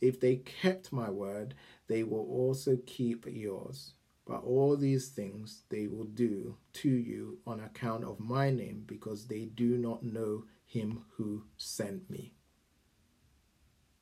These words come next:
This is a sobering thought. This is something that we need to reflect on, um, often. That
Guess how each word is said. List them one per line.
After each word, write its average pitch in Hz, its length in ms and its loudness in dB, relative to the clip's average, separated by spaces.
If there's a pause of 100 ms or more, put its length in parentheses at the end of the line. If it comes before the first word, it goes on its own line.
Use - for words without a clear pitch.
(1200)
This 165 240 4
is 160 80 2
a 151 100 6
sobering 139 680 4
thought. 165 380 4 (1000)
This 151 300 6
is 151 240 6
something 165 760 2
that 135 480 2
we 127 180 2
need 135 420 2
to 139 120 2
reflect 120 720 0 (120)
on, 110 420 -4 (840)
um, 104 360 -4
often. - 460 -6 (1300)
That 113 340 0